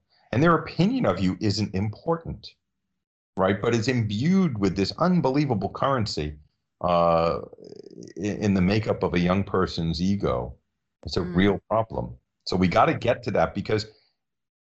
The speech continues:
Speaker 1: nobody wants to be mocked wildly. But I would tell anybody who's afraid about failing that you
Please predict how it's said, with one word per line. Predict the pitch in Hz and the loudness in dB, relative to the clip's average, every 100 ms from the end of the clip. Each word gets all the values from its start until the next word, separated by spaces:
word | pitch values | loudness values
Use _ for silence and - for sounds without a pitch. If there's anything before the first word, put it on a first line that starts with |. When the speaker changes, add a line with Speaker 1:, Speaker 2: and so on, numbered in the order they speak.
| _ _ - | _ _ -4
Speaker 1:
nobody | 143 233 269 202 | 0 0 0 0
wants | 104 87 | 0 0
to | - | -2
be | 82 85 | -4 -4
mocked | 80 78 76 - | 0 0 -2 -4
wildly. | 73 73 71 71 65 64 _ _ _ _ | -2 0 -2 -4 -10 -14 _ _ _ _
But | - | 2
I | 104 | 4
would | 160 165 | 2 0
tell | 151 147 | 0 0
anybody | 180 170 139 | 0 0 -2
who's | 131 120 | -4 -8
afraid | 110 117 113 | -4 -2 0
about | 104 101 98 - | 2 0 0 -6
failing | 101 87 73 73 - _ _ _ _ _ _ _ - | -2 0 -2 -6 -10 _ _ _ _ _ _ _ -4
that | 95 - 95 | -2 -2 -4
you | 98 127 127 | -2 0 -2